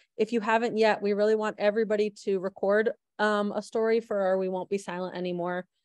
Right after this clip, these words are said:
project. It's one of the ways that we lend our voices together, and it really does inspire others to have the confidence that they're not alone. This is not each, anybody's fault, and that we can,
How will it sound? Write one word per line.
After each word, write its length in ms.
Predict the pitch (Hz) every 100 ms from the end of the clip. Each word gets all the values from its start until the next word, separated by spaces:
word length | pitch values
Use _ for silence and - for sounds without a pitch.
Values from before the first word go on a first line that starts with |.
| _ _ -
project. 400 | 180 175 185 190
It's 180 | 180
one 140 | 190 196
of 100 | 190
the 80 | 196
ways 340 | 185 185 185
that 120 | 180 185
we 260 | 180 180 - _ -
lend 240 | 196 208
our 120 | 202
voices 460 | 185 190 196 196 -
together, 560 | 185 180 190 226 247 - _
and 160 | 202 202
it 100 | 180
really 260 | 214 214 214
does 240 | 202 196
inspire 440 | 196 - 185 185 -
others 300 | 233 226 220
to 80 | 208
have 300 | 190 196 180 - _ _ -
the 60 |
confidence 500 | 202 214 196 196 190
that 160 | - 170
they're 160 | 208 208
not 160 | 202
alone. 480 | 196 196 202 214 214
This 160 | 208 202
is 120 | 196
not 200 | 190 180
each, 160 | 196 - -
anybody's 420 | 196 196 185 -
fault, 300 | 185 196 202
and 140 | 190
that 100 | 180 170
we 120 | 185
can, 360 | 208 185 180